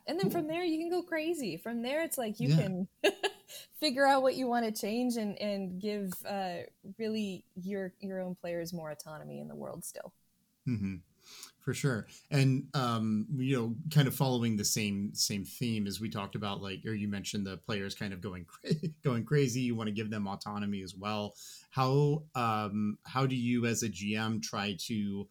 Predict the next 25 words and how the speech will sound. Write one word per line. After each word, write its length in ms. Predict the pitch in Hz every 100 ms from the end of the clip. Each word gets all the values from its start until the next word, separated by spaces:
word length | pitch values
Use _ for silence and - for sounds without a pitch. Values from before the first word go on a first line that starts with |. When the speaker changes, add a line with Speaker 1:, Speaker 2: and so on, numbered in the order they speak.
| - - - _ -
Speaker 2:
n-, 300 | 151 135 147
maybe 220 | 156 156
not 220 | 135 117
keep 220 | - 139 123
it 120 | 120
on 280 | 107 104 98
rails, 600 | 120 131 117 107 - -
so 240 | - - 104
to 80 |
speak, 420 | 104 - 113 104 -
but 440 | 117 117 107 104 -
making 400 | 139 143 143 123
sure 240 | - 123
that 220 | 113 117
you're 160 | 107 110
guiding 520 | 101 110 110 107 104
the 80 | 101
story 480 | - - 113 107 104
in 100 | 101
such 280 | - 113 -
a 60 |
way 200 | 98 98
that 180 | 95 98
you 180 | 107 104
are 420 | 107 101 98 98